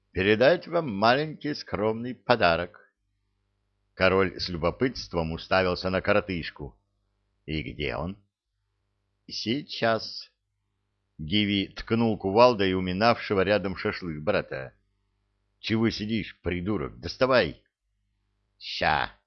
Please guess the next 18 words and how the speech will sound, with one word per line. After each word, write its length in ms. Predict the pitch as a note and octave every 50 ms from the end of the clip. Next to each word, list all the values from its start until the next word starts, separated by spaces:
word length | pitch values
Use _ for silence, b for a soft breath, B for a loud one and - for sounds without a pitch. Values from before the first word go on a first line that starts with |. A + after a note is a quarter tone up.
| _ _ _ _ _ _ _ _ _ _ _ _ _ _ _ _ _ _ _
Вано 340 | D#2+ G#2+ B2+ C#3 D#3+ E3 D#3+
вытер 340 | E3 E3 C3 B2+ D3+ D3
об 140 | C#3+ C3 -
штаны 380 | - - - B2 B2 B2+ B2+ A2+
жирные 440 | F#2 A#2 A#2 A2 G#2 G#2+ G#2 G#2 G2+
руки, 500 | F#2+ G2 F#2 E2+ - G#2 A2+ A2+ - _ _ _ _ _ _ _ _ _ _ _
достал 460 | A2+ C#3+ D#3 D3 - - G#3+ G3 F#3+
из 120 | E3 C3+ -
кармана 480 | - C#3+ C#3+ D3 D3+ D3+ D3 C#3 B2
что-то 600 | - - D#3 D3+ C#3+ - C#3+ C3+ C3 A2+ - _ _ _ _ _ _ _ _
напоминающее 920 | F#2+ G#2+ G#2+ - B2 A#2+ A#2+ C3+ D3 D#3+ E3 D#3+ D#3+ C#3+ - - - C#3
приличный 640 | A#2+ - A2+ B2+ C#3 C#3+ C#3 B2+ G#2 - - G#2+ A#2+ A#2
булыжник. 800 | F#2 E2+ B2 C#3+ C#3 B2+ G#2 E2 C#2 - - C2 B1 A#1 - _ _ _ _ _ _ _ _ _ _ _ _ _ _ _ _ -
Озабоченно 720 | E2 E2+ E2+ G2+ G2 F#2 A2+ A#2+ A#2 - A2 G#2+ G#2 F#2+
повертел 600 | - F#2+ G2 F#2 F#2 E2+ D#2 - - F2 F2+ F#2+
его 220 | G2+ A2 A2 A#2 A2+
перед 300 | - - G#2+ G#2+ A2+ G#2+
глазами. 560 | F#2 G#2+ G#2 E2+ G2 A2 A2 A2+ A2+ A2+ G2